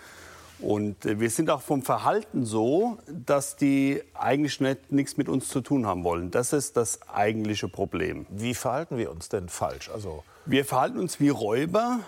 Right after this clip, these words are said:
Speaker 1: Das heißt, wir gehen in der Regel direkt zum Pferd und nehmen das oder wollen direkt zum Pferd hin. Und, äh, das machen Pferde nicht. Also was ganz, ganz wichtig ist,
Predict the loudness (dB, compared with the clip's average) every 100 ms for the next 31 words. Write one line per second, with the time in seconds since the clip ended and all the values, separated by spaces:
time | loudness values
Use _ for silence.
0 | -4 -2 0 0 0 -2 -2 0 0 2
1 | 2 2 2 2 2 2 0 0 0 0
2 | -2 -2 -2 -2 -2 0 0 0 0 0
3 | 0 -2 0 2 2 2 2 0 0 0
4 | 2 2 2 0 -2 -2 -2 -2 0 0
5 | 0 0 0 0 -2 -4 -6 0 2 4
6 | 2 0 -2 -2 0 -2 0 0 2 0
7 | 0 0 0 -2 -2 -4 0 -2 -2 -2
8 | -2 0 0 2 0 0 -6